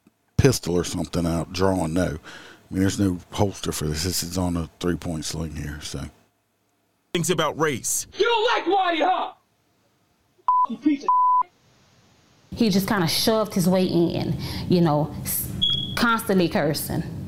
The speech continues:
Speaker 1: Y'all hear that? Not what she said. They got a smoke detector in the background. Watch, I won't bring it back up. You'll hear it beep.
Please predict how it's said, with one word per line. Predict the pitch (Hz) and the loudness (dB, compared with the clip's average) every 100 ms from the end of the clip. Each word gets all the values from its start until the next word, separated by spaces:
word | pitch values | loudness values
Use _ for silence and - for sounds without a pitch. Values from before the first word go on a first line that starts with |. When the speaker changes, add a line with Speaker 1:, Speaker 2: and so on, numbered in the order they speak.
| - - _ _ _ _ _ _ _ _ - | -8 -10 _ _ _ _ _ _ _ _ 0
Speaker 1:
Y'all | 127 117 | 4 6
hear | 110 | 8
that? | 101 98 - _ _ _ _ _ _ _ _ _ _ _ _ _ _ _ _ _ _ _ - | 8 6 4 _ _ _ _ _ _ _ _ _ _ _ _ _ _ _ _ _ _ _ 0
Not | 101 104 107 | 4 6 6
what | 110 | 4
she | 123 | 4
said. | 107 110 87 82 - - - - | 6 4 4 0 -10 -14 -14 -6
They | 107 | -4
got | - - - | 4 4 4
a | - | 2
smoke | - - 95 | 0 4 2
detector | - - 95 85 82 | 2 0 0 0 -4
in | 80 | -4
the | |
background. | 78 85 76 73 71 - | 0 0 0 -6 -8 -10
Watch, | - - | -12 -10
I | - | -10
won't | - | -8
bring | - - | -10 -10
it | 80 | -6
back | - - | -6 -6
up. | - | -10
You'll | - 82 | -10 -10
hear | - - | -10 -10
it | - - - _ _ - | -10 -18 -20 _ _ -10
beep. | 95 - | -10 -10